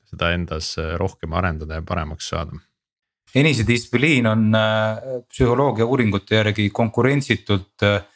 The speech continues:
Speaker 2: enim edu ennustav isiksuse omadus ükskõik mis valdkonnas.
Speaker 1: Mhm.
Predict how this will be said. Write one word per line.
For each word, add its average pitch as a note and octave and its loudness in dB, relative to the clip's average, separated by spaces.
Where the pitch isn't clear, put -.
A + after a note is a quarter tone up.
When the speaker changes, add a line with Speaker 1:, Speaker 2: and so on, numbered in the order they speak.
Speaker 2:
enim A2 4
edu A#2+ 4
ennustav G#2+ 0
isiksuse G#2 -2
omadus G#2 0
ükskõik G#2 -2
mis F2+ -8
valdkonnas. G2+ -6
Speaker 1:
Mhm. E2 -4